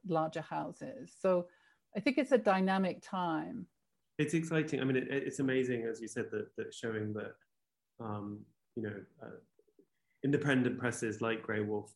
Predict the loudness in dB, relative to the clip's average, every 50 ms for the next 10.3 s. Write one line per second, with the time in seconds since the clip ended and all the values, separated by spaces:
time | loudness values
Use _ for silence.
0 | -10 -6 -4 -4 -4 -4 -6 -10 _ _ _ _ _ _ _ -14 -6 -2 0 0
1 | 2 2 2 2 0 0 -2 -4 -8 -14 -10 -6 -2 -2 -2 -2 -4 -2 -2 -2
2 | -2 -4 -10 _ _ -4 -2 -2 -4 -6 -12 _ _ _ _ _ _ _ _ _
3 | _ -6 -6 -4 -6 -6 -10 -14 _ -10 -8 -6 -2 -2 -2 -2 -4 -8 -14 -18
4 | _ _ _ _ _ _ _ -10 -6 -6 -4 -4 -6 -6 -8 -10 -10 -10 0 2
5 | 4 4 4 4 0 -6 -16 _ _ _ _ _ _ -4 -2 2 4 4 4 4
6 | 4 0 0 0 -2 -2 -2 -2 -4 -4 -4 -4 -2 -2 -4 -4 -10 _ _ _
7 | _ _ _ _ -4 -2 2 4 6 6 6 6 4 0 -6 -2 2 4 6 6
8 | 4 4 2 0 2 2 0 2 2 2 0 0 -2 -4 -8 -12 -14 -14 -16 -16
9 | -18 _ _ -6 -4 -4 -4 -6 -6 -6 -4 -4 -6 -6 0 4 6 8 8 8
10 | 6 0 -6 -16 -20